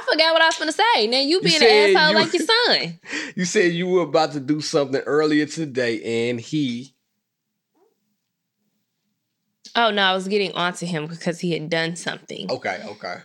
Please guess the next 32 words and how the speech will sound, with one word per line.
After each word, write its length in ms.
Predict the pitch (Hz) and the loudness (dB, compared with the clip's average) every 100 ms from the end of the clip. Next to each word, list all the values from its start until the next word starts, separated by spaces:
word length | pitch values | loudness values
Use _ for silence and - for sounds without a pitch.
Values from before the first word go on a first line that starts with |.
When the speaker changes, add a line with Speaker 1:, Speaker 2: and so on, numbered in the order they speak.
| _ - | _ -10
Speaker 1:
And 120 | 165 | -6
he 160 | 175 175 | -6 -6
said, 480 | - 160 147 - - _ _ _ _ _ _ _ _ _ _ _ _ _ - | -6 -4 -4 -8 -12 _ _ _ _ _ _ _ _ _ _ _ _ _ -6
"You, 260 | 202 220 190 | -4 -2 -4
you 240 | 180 208 | -4 -2
don't 220 | 196 175 | -2 -4
talk 240 | - 165 - | -4 -4 -4
to 100 | 160 | -6
me 320 | 147 139 165 - | -6 -6 -10 -10
like 240 | 151 143 135 | -8 -6 -6
that, 160 | - | -8
mommy." 320 | 139 101 147 | -8 -10 -10
<laughs> 580 | - - - - 679 659 | -10 -12 -12 0 6 6
Speaker 2:
Whew. 100 | - - _ _ _ _ _ _ _ _ _ _ _ _ _ _ _ _ _ - | 6 -2 _ _ _ _ _ _ _ _ _ _ _ _ _ _ _ _ _ -4
Speaker 1:
And 80 | 180 | -2
I 60 | |
wasn't 260 | 196 226 233 | 0 -2 -2
even 160 | 208 196 | -2 -2
talking 320 | 214 202 170 | -2 -2 -2
any 160 | 185 | -4
type 220 | 175 180 156 | -2 -4 -4
of 60 | |
way. 280 | 147 156 135 | -2 -2 0
I 120 | 156 | -2
was 100 | 170 | -2
just 160 | 180 165 | -4 -6
like, 320 | 147 139 - _ _ _ _ _ - | -6 -6 -10 _ _ _ _ _ -10
"It's 140 | 175 | -8
time 260 | - 185 180 | -4 -2 -2
for 180 | 160 151 | -4 -6
a 60 | |
nap. 340 | 147 143 127 | -6 -10 -12